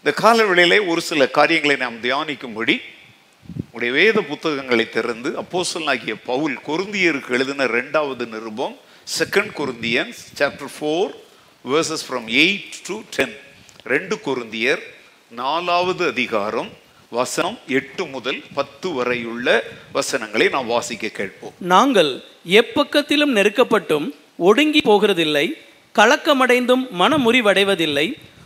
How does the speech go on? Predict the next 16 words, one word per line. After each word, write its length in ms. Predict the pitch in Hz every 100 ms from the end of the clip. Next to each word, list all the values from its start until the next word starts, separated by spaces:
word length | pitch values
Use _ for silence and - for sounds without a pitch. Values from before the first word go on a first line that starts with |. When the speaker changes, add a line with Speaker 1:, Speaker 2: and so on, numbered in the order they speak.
| - -
Speaker 2:
துன்பப்படுத்தப்பட்டும் 1040 | 285 311 349 277 269 262 247 220 254 254 -
கைவிடப்படுகிறதில்லை, 1120 | 214 254 277 269 226 202 190 165 143 160 285 - - _ -
கீழே 420 | - 294 311 311
தள்ளப்பட்டும் 800 | 302 226 220 240 240 220 226 226
மடிந்து 360 | 170 190 262 285
போகிறதில்லை. 760 | 220 202 196 170 147 139 117 - - - -
கர்த்தராகிய 400 | 226 214 302 302
இயேசுவினுடைய 840 | 302 320 233 277 285 277 262 254 190 156
ஜீவனும் 380 | 233 190 175 - - _ _
எங்கள் 300 | 185 226 233
சரீரத்திலே 480 | 226 220 220 285 302
விளங்கும்படிக்கு 1040 | 277 285 214 220 240 202 180 170 147 147 - _ _ -
இயேசுவின் 540 | 208 294 320 302 294
மரணத்தை 720 | 233 196 220 220 - 151 147 - - -
எப்பொழுதும் 720 | 175 233 - 294 285 285 285 -
எங்கள் 260 | 202 196